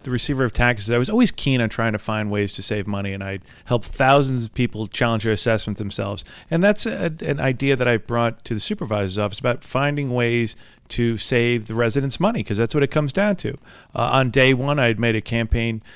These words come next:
uh, pledge to slash one million dollars off the budget of the supervisor's office, and I did that. Uh, I just looked at it that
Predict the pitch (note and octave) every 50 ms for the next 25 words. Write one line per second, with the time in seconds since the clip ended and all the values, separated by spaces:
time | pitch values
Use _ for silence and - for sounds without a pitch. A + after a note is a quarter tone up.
0 | - - _ _ - G2 G2 - - - B2 B2 - - - B2 A2+ - - -
1 | A2+ A2+ A2+ A2+ A2 - - - C#3+ A2+ B2+ C3+ C#3 C#3 C3+ C#3 C3+ C3 B2+ A#2+
2 | A#2+ A2 A2 A#2 B2 B2+ A#2+ A#2 - A#2+ A#2 A2+ - - G#2 F#2+ A#2 A2+ G#2+ A#2
3 | A2 A2 G#2 G2 - - A#2+ G#2+ A#2 A2+ A#2 A#2 A#2 A2 A#2 B2+ B2+ C3+ D3 D3
4 | - - - - - - - - E3 D#3 D#3+ D#3 - F#3+ G3 D#3 - G2 G2 G2+
5 | - - - - - _ - - G#2+ A2 G#2+ G#2+ A2+ A2+ A2 - B2 A2+ - -
6 | - B2+ B2+ B2 - C3+ B2+ A#2+ A2 B2 A#2+ A#2 -